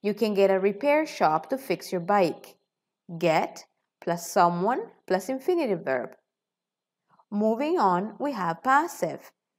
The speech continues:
You can have or get your bike fixed.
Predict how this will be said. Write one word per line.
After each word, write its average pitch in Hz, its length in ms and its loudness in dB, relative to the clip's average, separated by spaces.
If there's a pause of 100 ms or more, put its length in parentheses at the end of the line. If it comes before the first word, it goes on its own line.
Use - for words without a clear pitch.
(240)
You 175 160 -2
can 165 220 -4
have 190 580 2
or 202 320 4
get 240 340 2
your 277 180 0
bike 180 360 4
fixed. - 720 -2